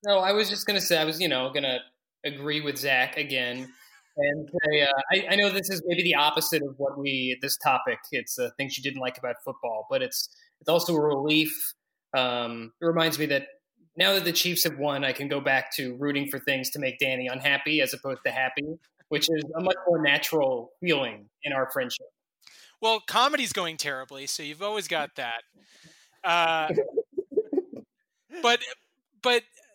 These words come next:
Speaker 2: if I may, the, you know, and, and this is, by the way, for me and, and you followers of the show, just so you know,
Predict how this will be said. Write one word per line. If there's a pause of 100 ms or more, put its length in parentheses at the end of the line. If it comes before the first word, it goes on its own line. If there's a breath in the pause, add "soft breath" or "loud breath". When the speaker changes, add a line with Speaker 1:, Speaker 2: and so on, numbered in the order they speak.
Speaker 2:
if
I
may, (680)
the,
you
know, (340)
and,
and
this
is,
by
the
way,
for
me (160)
and,
and (120)
you
followers
of
the
show,
just
so
you
know,